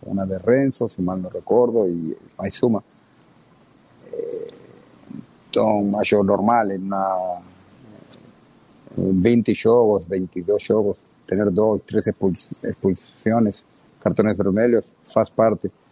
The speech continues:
Eh, mas no tenemos, obviamente, que, que, que mejorar eso para no,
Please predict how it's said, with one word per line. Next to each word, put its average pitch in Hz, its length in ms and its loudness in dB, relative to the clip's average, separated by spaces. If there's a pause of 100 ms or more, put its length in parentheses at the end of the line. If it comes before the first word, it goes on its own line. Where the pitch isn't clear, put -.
(480)
Eh, 101 300 2
mas 98 240 0
no 110 160 4
tenemos, 120 400 2
obviamente, 107 500 2
que, 98 200 2
que, 92 260 0
que 95 140 0
mejorar 98 360 2
eso 110 200 -2
para 98 200 2
no, 98 480 0